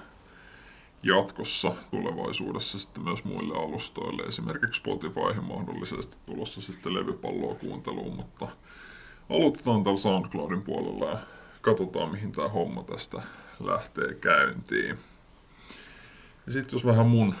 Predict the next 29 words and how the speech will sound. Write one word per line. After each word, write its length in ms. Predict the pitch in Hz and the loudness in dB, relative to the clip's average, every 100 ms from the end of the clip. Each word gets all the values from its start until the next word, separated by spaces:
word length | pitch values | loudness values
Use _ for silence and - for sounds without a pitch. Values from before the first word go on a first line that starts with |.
| - - - - - | -6 -16 -18 -16 -6
mun 240 | 104 101 | -2 0
tota 200 | 92 - | -2 -6
koripallotaustaa 1300 | - 101 - - 87 104 - - - - - - - | -4 0 0 0 -4 -4 -6 -6 -4 -2 -4 -4 -2
ja 100 | - - - - - | -2 -4 -10 -14 -4
kiinnostusta 680 | - 85 85 - - - | -2 -2 -6 -10 -12 -12
tässä 440 | - - - - - - - - - - - - - - - - | -10 -4 -2 -2 -4 -10 -20 -20 -20 -20 -20 -20 -20 -20 -20 -4
käydään 480 | 92 90 90 82 87 | 0 0 2 2 4
läpi, 340 | 87 - - | 2 2 -4
niin 260 | 80 - - | -6 -8 -6
tosiaan 640 | 76 - 95 76 62 - - - - | -6 -4 -4 -2 -4 -6 -12 -16 -10
on 180 | 90 90 | -4 -2
tämmönen 380 | 76 80 76 - - - - | -2 -2 -6 -6 -10 -16 -10
nuori 300 | 127 127 107 | -2 2 2
kaksikymmentäviisi 800 | 107 107 - - - 104 95 - | 4 2 0 -6 -4 -2 -2 0
V 220 | 92 85 90 - - - - | 4 4 4 -6 -16 -18 -8
kaveri, 400 | 110 101 95 - | -2 0 0 0
joka 220 | 92 - | -4 -6
tätä 220 | - - | -8 -8
podcastia 640 | - 82 - - - - - | -6 -6 -6 -8 -8 -8 -8
pitää 480 | - - - 113 | -6 -4 -2 0
ja 160 | 95 92 - - - - | 0 0 -4 -14 -20 -14
lapsu-, 520 | - 95 - - - - | -4 -2 -2 -4 -6 -6
koko 280 | - - 117 | -4 2 4
lapsuuden 440 | 107 - - 95 | 4 2 -2 0
oikeastaan 580 | 82 87 78 - - - | 0 0 -2 -6 -8 -8
koripalloa 600 | 73 80 - - 90 - | -6 -6 -6 -6 -6 -6
pelannut, 500 | - - - - 62 | -6 -8 -8 -8 -10
et 140 | - | -10
ehkä, 280 | - - 107 | -10 -8 -10